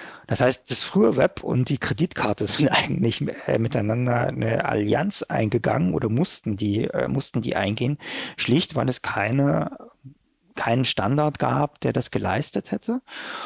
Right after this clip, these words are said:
Und, äh, deswegen diese proprietären Anteile, äh, eigentlich von dem Moment an entscheidend gewesen für die Entwicklung von Bezahlsystemen im Web. Und wenn man mal zurückschaut in die Firmengeschichte von Amazon,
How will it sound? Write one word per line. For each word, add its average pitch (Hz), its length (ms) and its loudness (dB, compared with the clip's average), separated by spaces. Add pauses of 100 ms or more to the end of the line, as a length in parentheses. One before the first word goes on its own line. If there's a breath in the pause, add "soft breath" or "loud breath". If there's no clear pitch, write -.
(200 loud breath)
Und, 151 560 2
äh, 127 420 2
deswegen 143 640 0
diese 123 220 -4
proprietären 139 960 0
Anteile, 120 1200 0
äh, - 40 -12
eigentlich 123 460 -2 (140)
von 113 200 -2
dem 139 460 2
Moment 123 640 2
an 139 420 0
entscheidend 117 540 0
gewesen 117 560 -2
für 107 260 -4
die 113 320 -4
Entwicklung 113 420 -6
von 110 140 -6
Bezahlsystemen 104 760 -4
im 90 220 -2
Web. - 300 0 (500 loud breath)
Und 113 140 4
wenn 120 100 6
man 143 240 2 (100)
mal 110 160 0
zurückschaut - 580 -2
in 104 160 -2
die 101 100 0
Firmengeschichte 151 640 0
von - 180 -8
Amazon, 175 640 -2